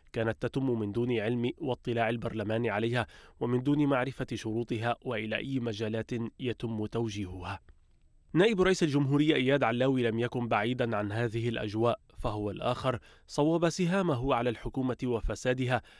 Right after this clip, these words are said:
في تضييع ما وصفها بالفرص الضائعة الكثيرة التي من شأنها إعادة الإعمار وتحريك عجلة الاقتصاد. الرجل انتقد مثلًا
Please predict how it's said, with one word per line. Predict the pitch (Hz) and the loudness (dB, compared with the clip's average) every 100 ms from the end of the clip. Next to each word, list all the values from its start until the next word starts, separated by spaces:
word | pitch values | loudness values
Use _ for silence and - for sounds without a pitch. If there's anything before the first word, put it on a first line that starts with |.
| - | -20
في | - 185 | -2 2
تضييع | 175 156 190 175 | 4 2 2 2
ما | 147 | 2
وصفها | 131 123 - 139 135 113 | 2 0 -2 -2 -2 -2
بالفرص | 110 113 98 - 131 120 131 | -2 -2 -4 -2 -2 -2 -4
الضائعة | 104 120 131 127 | -4 -2 -2 -4
الكثيرة | 110 - - 143 131 - - - | -6 -6 -2 0 2 0 -10 -4
التي | 123 113 - | 0 0 0
من | 123 135 | 0 0
شأنها | - - 131 139 139 131 | -2 -4 -2 -2 -2 0
إعادة | 117 127 127 | 0 0 -2
الإعمار | 127 117 104 123 123 123 - | -4 -4 -4 -4 -4 -6 -6
وتحريك | 127 - - - 120 123 - | -6 -6 -8 -6 -6 -4 -4
عجلة | 117 107 110 113 113 104 | -2 -2 -2 -2 -4 -4
الاقتصاد. | 127 - - 127 110 95 - _ - - - | -6 -8 -10 -10 -10 -14 -16 _ -20 -6 0
الرجل | 190 220 185 | 2 4 2
انتقد | 143 - 160 156 | 0 -2 -4 -2
مثلًا | 127 123 131 143 | 0 -2 -2 -2